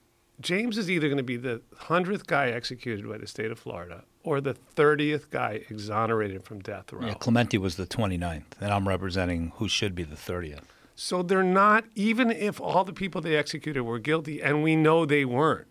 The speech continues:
Speaker 1: right? We know certain people like Jesse Tefero, who was absolutely innocent, executed by the state of Florida in that gruesome execution where the electric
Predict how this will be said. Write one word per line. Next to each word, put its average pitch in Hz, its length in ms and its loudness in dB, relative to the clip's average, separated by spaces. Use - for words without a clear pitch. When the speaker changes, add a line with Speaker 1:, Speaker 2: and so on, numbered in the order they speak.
Speaker 1:
right? 120 200 0
We 127 160 0
know 139 240 4
certain 127 360 -2
people 123 340 -6
like 113 140 -2
Jesse 113 280 -4
Tefero, 117 480 -2
who 113 120 -6
was 107 200 -6
absolutely 135 600 -2
innocent, 104 320 -6
executed 104 420 -8
by 95 80 -8
the 95 60 -10
state 98 220 -8
of 95 80 -14
Florida 107 300 -4
in 120 120 -2
that 110 140 0
gruesome 139 500 -2
execution 123 640 -8
where 110 180 -4
the 104 240 -6
electric 123 440 -4